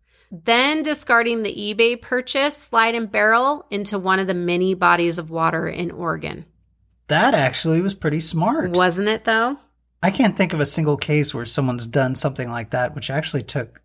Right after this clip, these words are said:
Speaker 2: a lot of thought.
Speaker 1: Yes. And she was a suspense writer,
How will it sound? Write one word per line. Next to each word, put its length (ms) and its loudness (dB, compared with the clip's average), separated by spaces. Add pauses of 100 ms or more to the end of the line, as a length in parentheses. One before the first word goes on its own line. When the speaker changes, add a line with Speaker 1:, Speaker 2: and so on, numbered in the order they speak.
Speaker 2:
a 80 -16
lot 180 -4
of 80 -10
thought. 480 -6
Speaker 1:
Yes. 680 -2 (260)
And 340 2
she 420 -4
was 300 0
a 200 0
suspense 640 -4
writer, 600 0